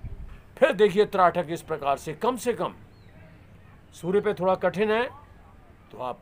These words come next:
चंद्रमा पे कीजिए, किसी सितारे पे कीजिए। तो यहाँ अब मैं आपको धीरे से लाता हूँ शांभवी, जो कि हमारे प्यारे भाइयों ने पूछा है। तो आप सबसे पहले सूर्योदय के सामने, सूर्य के सामने सूर्य भेदी प्राणायाम करना ना भूलें,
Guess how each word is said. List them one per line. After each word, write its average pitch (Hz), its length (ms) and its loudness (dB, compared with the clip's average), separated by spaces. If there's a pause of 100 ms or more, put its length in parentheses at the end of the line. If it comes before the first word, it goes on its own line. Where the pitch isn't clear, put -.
(140)
चंद्रमा 202 520 2
पे 202 120 0
कीजिए, 185 480 -2
किसी 151 280 -10
सितारे 151 440 0
पे 190 160 -4
कीजिए। 190 420 -6 (560)
तो 139 60 -10
यहाँ 185 420 4
अब 196 100 2
मैं 190 160 -2
आपको 170 400 -2
धीरे 147 260 -8
से 175 140 -8
लाता 139 320 -6
हूँ 185 160 -8
शांभवी, 170 560 -4
जो 151 180 -10
कि 165 200 -10
हमारे 151 420 -4 (640)
प्यारे 143 220 -4
भाइयों 143 300 -8
ने 165 140 -4
पूछा 170 400 0
है। 226 180 6
तो 226 240 -4
आप 208 320 6
सबसे 202 380 -2
पहले 175 400 -2 (360)
सूर्योदय 240 520 -2
के 185 120 -2
सामने, 165 440 -4
सूर्य 190 280 -6
के 196 160 -2
सामने 180 400 -4
सूर्य 311 420 -4
भेदी 214 300 0
प्राणायाम 175 560 -2
करना 147 280 -4
ना 131 180 -4
भूलें, 101 340 -10